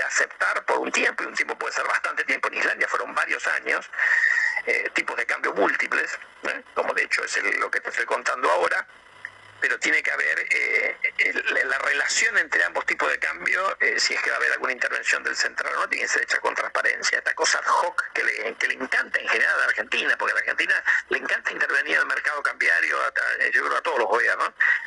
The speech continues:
eso va, va a generar ruido con el, con el fondo. Así que yo por eso creo que cuando, mira, cuando yo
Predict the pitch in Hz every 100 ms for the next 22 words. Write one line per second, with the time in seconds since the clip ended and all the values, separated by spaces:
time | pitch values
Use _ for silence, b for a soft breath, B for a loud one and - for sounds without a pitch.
0 | B - - 143 - 170 160 170 - -
1 | - 139 131 - 131 127 131 113 110 -
2 | - - - - - 101 - - - -
3 | - - - - 151 160 160 - 175 143
4 | 143 120 120 120 123 123 123 - 131 123
5 | 120 180 190